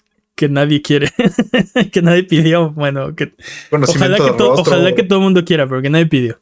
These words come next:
Speaker 1: Es-, eso es lo que, lo que es-, esperaría. Pero sí, eh, yo creo que es posible, volviendo al tema, eh, que, que sí tenga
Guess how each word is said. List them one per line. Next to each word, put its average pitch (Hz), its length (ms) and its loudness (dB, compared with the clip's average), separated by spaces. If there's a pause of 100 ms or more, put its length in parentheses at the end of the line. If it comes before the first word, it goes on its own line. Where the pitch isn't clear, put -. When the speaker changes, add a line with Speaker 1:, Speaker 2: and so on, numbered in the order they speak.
(100)
Speaker 1:
Es-, - 280 -10
eso 139 240 -8
es 139 180 -12
lo 139 100 -6
que, - 260 -14 (600)
lo 147 220 -2
que 143 100 -2
es-, - 160 -8 (600)
esperaría. 135 680 -4 (120)
Pero 165 180 0
sí, 185 280 2 (320)
eh, 139 360 0 (380)
yo 165 220 -2
creo 170 180 0
que 170 200 2
es - 280 -4 (140)
posible, 170 640 0
volviendo 147 400 0
al 147 80 -2
tema, 156 420 -2 (120)
eh, 143 420 -8
que, 127 400 -4 (340)
que 135 380 -6
sí - 220 -2
tenga 156 440 0